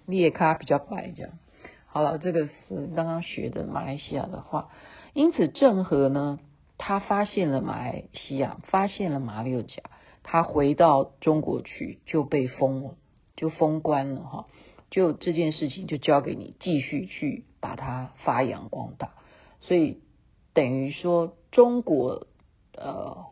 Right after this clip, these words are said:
很多的华裔为什么在马来西亚？你说现在洋，呃，对啊，没错啊，那个得奥斯卡 <laughs> 金像奖，他不是只有今年哦，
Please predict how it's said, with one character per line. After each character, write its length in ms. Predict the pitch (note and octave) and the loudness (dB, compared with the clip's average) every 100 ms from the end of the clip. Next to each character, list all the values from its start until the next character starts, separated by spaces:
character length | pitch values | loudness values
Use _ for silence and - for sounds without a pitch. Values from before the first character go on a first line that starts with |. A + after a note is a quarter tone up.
| _ | _
很 220 | - D#3 | -6 4
多 120 | G3+ | 8
的 80 | B3+ | 8
华 340 | - D3+ B2+ D#3+ | 8 4 2 0
裔 200 | G3+ E3 | -2 -2
为 140 | F#3 | -2
什 80 | D3+ | -2
么 120 | C#3 | 0
在 140 | E3 | 2
马 140 | D3 B2+ | 2 0
来 140 | B2+ | -4
西 180 | C3 D3+ | -4 -2
亚？ 80 | C3 | -2
你 100 | C#3+ | -2
说 140 | G3 | -2
现 280 | G#3+ A#3 F#3+ | 2 4 4
在 60 | F3 _ _ _ _ | 0 _ _ _ _
洋， 400 | G3 D#3 F3+ A3 - _ - | 8 8 4 -2 -4 _ -8
呃， 260 | - C#3 C#3+ - | -4 -4 -4 2
对 140 | F3+ | 4
啊， 100 | D#3+ | 4
没 140 | D3+ E3 | 2 -4
错 260 | - G3 | 2 4
啊， 180 | E3+ D#3+ - _ _ _ _ _ _ _ _ _ _ _ _ _ - - _ _ - | 4 2 -10 _ _ _ _ _ _ _ _ _ _ _ _ _ -20 -20 _ _ -4
那 120 | A3 | 2
个 100 | G3+ | 6
得 240 | F3+ E3 | 10 10
奥 180 | F3+ G#3+ | 10 6
斯 200 | G3+ - | 2 4
卡 420 | - - G3 A#3+ B3 D4+ - | 6 6 4 0 -4 -10 -14
<laughs> 360 | - - _ _ | -20 -20 _ _
金 240 | B3+ B3+ C4 | 2 4 8
像 340 | C4+ G#3+ F#3 | 6 6 2
奖， 300 | F3 - C#3+ - - - - _ | 2 2 0 -12 -20 -20 -20 _
他 180 | - D#4 | 2 4
不 220 | D#4+ C#4+ D4+ | 6 4 2
是 260 | E4 C#4 | 4 2
只 160 | G3+ A3+ | 2 6
有 160 | B3 | 6
今 340 | E3+ - A#3+ A#3+ | 6 0 2 2
年 300 | F#3 C#3 C#3 | 2 2 2
哦， 260 | D3+ D#3 | 2 2